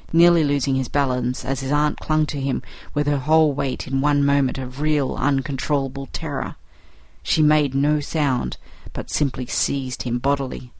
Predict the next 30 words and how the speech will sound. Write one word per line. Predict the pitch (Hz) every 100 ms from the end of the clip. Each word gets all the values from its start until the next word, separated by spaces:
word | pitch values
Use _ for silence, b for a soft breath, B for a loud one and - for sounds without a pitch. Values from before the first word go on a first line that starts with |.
| b b b b b -
Fortunately, | - 170 196 - 156 135
however, | 127 139 127 123 127 -
she | - 151
had | 143
seen | - 160 151 143
nothing, | 143 147 135 120 123 B B B -
but | 160
had | 156
only | 151 160 160
heard | 131 160 156 131 127
rushing | 147 147 151
feet, | 139 - 151 120
for | - 143
her | 147
control | 143 135 180 170 139 127
returned | 135 - 147 131 123
almost | 117 143 131 -
at | -
once, | 151 143 110 - B B B
and | 147
he | 147
was | 143
able | - 147 160
to | -
disentangle | 143 143 160 147 151 147 135
himself | 123 123 131 123 123
and | 127
strike | - 135 135
a | 139
match. | 147 113 - -